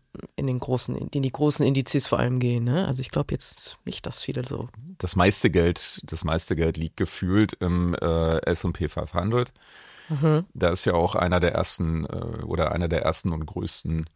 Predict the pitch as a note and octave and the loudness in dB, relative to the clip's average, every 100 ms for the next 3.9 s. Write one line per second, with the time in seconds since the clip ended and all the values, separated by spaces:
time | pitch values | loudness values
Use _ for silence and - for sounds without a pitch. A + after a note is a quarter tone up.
0 | _ _ - F#2 - - E2+ - D2 - | _ _ -4 -4 -2 -2 -2 0 -2 -2
1 | - - D#2+ D#2+ D2+ D#2+ - - D2+ D#2+ | -6 -4 -4 -2 -4 -6 -8 -6 -4 -4
2 | E2 - - D#2+ - - _ _ _ - | -6 -10 -10 -12 -16 -20 _ _ _ -4
3 | C#3 E3 B3 D#3 E3+ C3 C3 D#2+ | 0 0 -2 -6 -6 -4 -2 -2